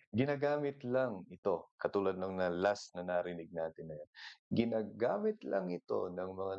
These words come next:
networker para akitin kayo at para ibigay niyo sa kanila yung mga pera na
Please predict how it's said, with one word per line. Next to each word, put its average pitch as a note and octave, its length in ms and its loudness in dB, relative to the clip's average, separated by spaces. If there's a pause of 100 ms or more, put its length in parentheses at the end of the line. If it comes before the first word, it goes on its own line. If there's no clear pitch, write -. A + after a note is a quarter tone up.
(140)
networker G2+ 1120 -4 (800)
para F#2 640 0 (720)
akitin F2+ 680 -2
kayo E2 460 -4 (320)
at E2+ 160 2 (360)
para G#2+ 480 2
ibigay F2 640 -2
niyo D#3 240 -2
sa D3+ 160 -2
kanila B2+ 400 2 (560)
yung E2+ 280 2
mga E2+ 280 0 (400)
pera C3 720 2 (500)
na F2+ 720 2